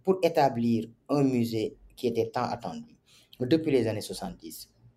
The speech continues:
le Sénégal n'avait pas réussi à réaliser ce rêve-là. Et,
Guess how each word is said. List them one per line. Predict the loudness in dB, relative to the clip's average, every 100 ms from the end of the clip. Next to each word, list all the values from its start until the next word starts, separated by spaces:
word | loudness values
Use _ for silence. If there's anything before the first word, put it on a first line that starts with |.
| _
le | -8
Sénégal | -2 2 4 4
n'avait | 2 -2
pas | -2
réussi | 0 0 -2 -6 -10 -12 _ -20 _ _ 2
à | 4
réaliser | 6 6 4 2
ce | -2 0
rêve-là. | 0 0 -2 -16 -20 -20 -20 _ _ _ _ _ _ -20 -20 4
Et, | 6 6